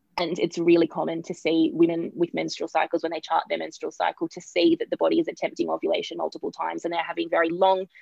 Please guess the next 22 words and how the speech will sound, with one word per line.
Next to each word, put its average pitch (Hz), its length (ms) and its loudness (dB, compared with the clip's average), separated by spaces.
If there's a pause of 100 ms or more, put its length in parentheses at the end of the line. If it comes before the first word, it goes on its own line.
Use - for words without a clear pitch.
cycles 160 520 0
and 165 180 0 (220)
lots 180 300 4
of 170 140 -2 (120)
premenstrual 175 560 0
symptoms 151 560 -6
because 156 360 -2
stress - 600 -2
is 160 180 0
really - 400 0
having 165 260 -4
an 160 60 -6
effect - 320 -10
on 170 80 -4
their 165 140 -6
hormone - 340 -6
balance. - 460 -4
It's - 180 -8
a 190 60 -10
huge, 180 580 -4
huge 175 360 -4
thing. 196 380 -2